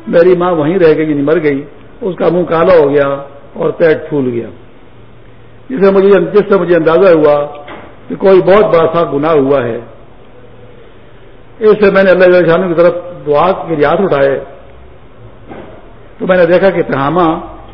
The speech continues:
یعنی حجاز سے قبر آیا، اس سے ایک آدمی ظاہر ہوا، اس نے اپنا مبارک ہاتھ میری منہ، ماں کے منہ پر پھیرا،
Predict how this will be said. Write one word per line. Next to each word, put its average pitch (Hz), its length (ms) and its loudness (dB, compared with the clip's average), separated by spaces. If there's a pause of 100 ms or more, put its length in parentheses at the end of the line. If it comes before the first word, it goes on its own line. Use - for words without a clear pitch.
(140)
یعنی 165 160 -4
حجاز 143 340 2 (100)
سے 240 100 4
قبر 165 240 0 (120)
آیا، 147 120 0 (680)
اس 214 200 -4
سے - 80 0
ایک 151 140 2
آدمی 175 260 0
ظاہر 147 260 2
ہوا، 131 260 0 (560)
اس 240 240 -6
نے 180 60 2
اپنا 165 260 -2 (640)
مبارک 160 400 0
ہاتھ 151 240 0
میری 160 200 0
منہ، 160 180 -4
ماں 156 200 -2
کے 151 140 -4
منہ 165 120 -4
پر 156 140 0
پھیرا، 147 480 0